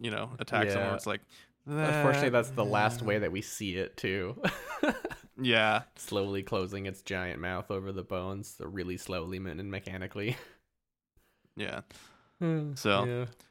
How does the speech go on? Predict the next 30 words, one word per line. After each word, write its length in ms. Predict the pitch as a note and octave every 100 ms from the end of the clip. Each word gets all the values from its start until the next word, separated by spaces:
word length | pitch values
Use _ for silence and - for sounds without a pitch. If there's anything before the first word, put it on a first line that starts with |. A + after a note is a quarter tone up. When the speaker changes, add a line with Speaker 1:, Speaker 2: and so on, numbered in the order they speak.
| _ -
Speaker 1:
that's, 260 | C#3+ -
that's 200 | - D3
kind 200 | - E3
of 60 | B2+
the 80 | A#2
one 320 | A2+ A2 A2
downside, 720 | G#2+ G#2 A2+ A#2+ A2+ A2+ G#2+ - _ - -
to 200 | C3 A#2
it 140 | G#2+ A2
being, 300 | A2 G#2 G2+
like, 340 | F#2+ G#2 - _ _ _ _ _ _ _ _ _ _ _ _ _ _ _ - A#2 G#2+
really, 400 | A#2 A2+ G#2+ G#2+
truly 340 | G#2+ G#2+ G#2+ G#2
great. 580 | B2 A#2+ G#2 A2+ - - - -
Um, 520 | A#2 G#2 G#2+ G#2+ C3 _ _ _ _ _ _ _ _
but 200 | G#2 F#2 - - - - _
I 60 | C#3+
think 180 | G3+ C3
they, 160 | D3+
they 400 | - F#2+ B2 D3
worked 300 | D#3+ F#3+ -
around 340 | A2+ G2+ G#2 G#2+
it 80 | G2
a 40 |
lot, 340 | G2 A2 A#2+
you 100 | -
know? 160 | G#2 G#2+
Speaker 2:
Yeah. 100 | B3+
Speaker 1:
You 40 | -
kinda, 400 | B2+ A#2 A2